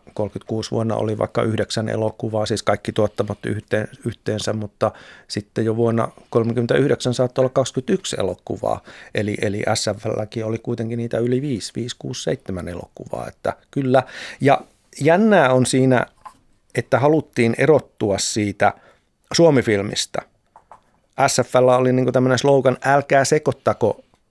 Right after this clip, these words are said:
merkkejä." Ei ole kyse mistään tavallisesta Suomi-filmistä, vaan me, me teemme S F-elokuvia. Ja, tuota,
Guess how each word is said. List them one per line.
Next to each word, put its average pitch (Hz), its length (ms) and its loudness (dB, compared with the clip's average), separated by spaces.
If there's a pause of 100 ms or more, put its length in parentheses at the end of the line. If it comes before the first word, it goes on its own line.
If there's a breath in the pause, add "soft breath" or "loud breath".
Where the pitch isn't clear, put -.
(320)
merkkejä." 113 600 0 (680)
Ei 135 140 4
ole 135 100 2
kyse 135 400 0
mistään 120 360 0
tavallisesta 117 460 2
Suomi-filmistä, 110 760 0
vaan 104 160 0
me, 113 280 2
me 113 180 -2
teemme 107 360 0 (520 loud breath)
S - 80 -2
F-elokuvia. - 840 -4 (920 soft breath)
Ja, 113 200 4 (100)
tuota, 117 380 2